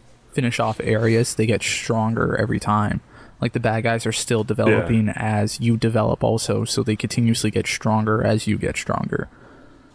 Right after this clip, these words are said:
Speaker 1: Giving you better parts and
Speaker 2: Yeah.
Speaker 1: more, more challenge next time through.
Speaker 2: Yeah, and I think taking out, um, I, I don't think you should do, like, quote-unquote level scaling.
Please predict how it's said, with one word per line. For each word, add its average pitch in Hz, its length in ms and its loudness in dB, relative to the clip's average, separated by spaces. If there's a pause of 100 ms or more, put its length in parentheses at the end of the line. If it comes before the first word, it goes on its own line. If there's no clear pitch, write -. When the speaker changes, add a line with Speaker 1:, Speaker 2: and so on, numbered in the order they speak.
(500)
Speaker 1:
Giving 120 200 -2
you 117 80 0
better 117 240 0
parts 117 540 0
and 104 200 0
Speaker 2:
Yeah. 127 360 6
Speaker 1:
more, 110 260 2 (280)
more 120 180 2
challenge 110 480 0
next 110 240 0
time 107 240 2
through. 110 320 2 (2250)
Speaker 2:
Yeah, 127 140 4
and 123 80 0
I 120 80 2
think 151 280 2
taking 113 360 0
out, 107 760 2 (240)
um, 95 880 -2 (640)
I, 120 240 0
I 127 40 2
don't 127 140 0
think 117 120 -2
you 110 60 0
should 98 160 -6
do, 101 200 4
like, 90 160 -2
quote-unquote 92 560 -2
level 87 260 -2
scaling. 82 400 -10